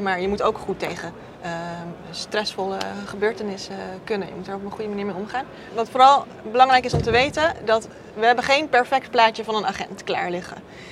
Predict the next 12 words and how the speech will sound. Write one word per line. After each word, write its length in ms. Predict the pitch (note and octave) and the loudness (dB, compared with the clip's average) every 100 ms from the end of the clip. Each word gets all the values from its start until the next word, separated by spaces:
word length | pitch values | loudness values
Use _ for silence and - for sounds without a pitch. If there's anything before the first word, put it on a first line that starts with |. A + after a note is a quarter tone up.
| - - | -8 0
Dus, 240 | A3 - | 0 2
eh, 80 | G3 F#3+ F#3+ | 0 2 0
iedereen 340 | - D#4+ D4 C#4 | 4 4 6 2
heeft 160 | A#3+ | -2
zijn 120 | - - | -2 0
eigen 240 | A3+ - | 0 -2
krachten 420 | - G3+ - G3+ | -8 -8 -8 -10
en 100 | G3 | -8
zijn 120 | G3+ | -2
eigen, 280 | G3 G#3+ G#3 | -2 -2 -4
eh, 400 | F#3+ F3+ E3+ - F#3+ F#3 F3+ | -6 -6 -6 -8 -8 -8 -6
valkuilen, 640 | F3 G#3+ G#3 E3 E3 G3 | 6 6 6 0 -2 -8